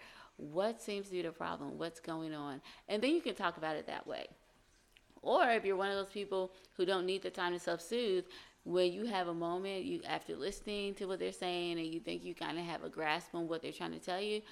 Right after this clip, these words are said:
you can say, "I noticed that you're really upset about this. What's making you so upset?" And then they, you can work with them and try to figure out what is going on. Because many times,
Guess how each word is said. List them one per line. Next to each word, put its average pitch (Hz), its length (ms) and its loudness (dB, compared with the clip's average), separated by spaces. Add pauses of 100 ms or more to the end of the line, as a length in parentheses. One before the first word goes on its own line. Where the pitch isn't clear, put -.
(280)
you 190 100 -2
can 202 120 0
say, 185 160 0
"I 165 140 4
noticed 220 360 -2
that 180 80 -2
you're 151 160 -6
really 220 280 0
upset 233 300 -2
about 175 300 -2
this. - 240 -8 (340)
What's 208 320 2
making 185 340 -2
you 170 100 -2
so 160 240 -2
upset?" - 460 -8 (380)
And 185 220 4
then 180 380 2 (420)
they, 165 240 6
you 165 140 -2
can 175 180 -2
work 170 220 2
with 165 140 -6
them 156 260 -4
and 151 120 -6
try 151 220 -4
to 156 60 -8
figure 160 280 -2
out - 220 -2
what 156 240 -2
is 156 120 -6
going 156 300 -6
on. - 260 -10 (360)
Because 190 600 4 (320)
many 262 440 4
times, 202 760 -2